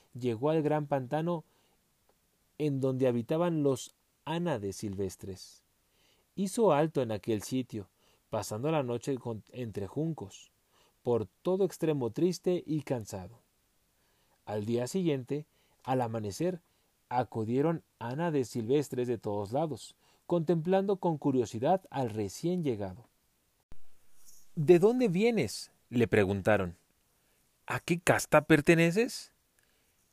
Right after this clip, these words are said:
Y el pato hacía saludos a todo el mundo con aquel embarazo propio de un ser que se avergüenza de su mala figura.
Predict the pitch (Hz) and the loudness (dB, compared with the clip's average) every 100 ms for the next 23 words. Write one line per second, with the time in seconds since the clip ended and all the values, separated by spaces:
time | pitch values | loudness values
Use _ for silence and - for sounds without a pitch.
0 | _ 175 196 185 233 247 233 185 196 180 | _ 8 8 8 4 4 6 6 6 6
1 | 151 131 185 214 202 - 143 156 151 131 | 6 6 6 6 4 2 4 6 6 6
2 | 147 185 185 185 - 147 135 - 226 269 | 2 0 2 0 0 2 2 2 2 2
3 | 240 123 139 - 143 - 123 131 170 160 | 2 0 2 4 2 6 4 6 4 4
4 | 135 139 - 139 143 160 143 143 135 131 | 2 2 2 2 4 -2 0 2 2 2
5 | 139 156 147 151 139 123 113 107 110 123 | 0 -2 -2 -4 -4 -2 0 0 0 0
6 | 117 139 127 | 0 0 -2